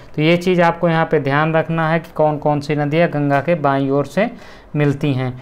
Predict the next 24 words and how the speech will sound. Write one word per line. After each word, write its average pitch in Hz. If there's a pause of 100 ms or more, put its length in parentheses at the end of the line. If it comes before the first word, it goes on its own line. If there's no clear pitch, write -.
(200)
तो 151
ये 160
चीज़ 165
आपको 160
ध्यान 151
रखना 165
है। 165
तो 156
पहला 151
रामगंगा, 147 (3500)
रामगंगा 170
यूपी 147
के 170
जो 147
है 160
ये 147 (220)
गंगा 147
नदी 156
में 156
किधर 147
से 165
मिलती 156
हैं, 160 (460)
तो 214